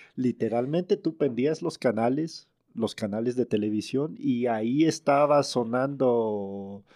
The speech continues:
Korn, Limp Bizkit, o sea, y,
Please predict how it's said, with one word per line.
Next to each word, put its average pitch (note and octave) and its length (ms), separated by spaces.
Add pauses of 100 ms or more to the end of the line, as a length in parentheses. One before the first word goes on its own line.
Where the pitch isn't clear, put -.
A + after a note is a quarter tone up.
(680)
Korn, C#3+ 600
Limp C3+ 280
Bizkit, E3 480
o A#2+ 100
sea, B2+ 240
y, A2+ 560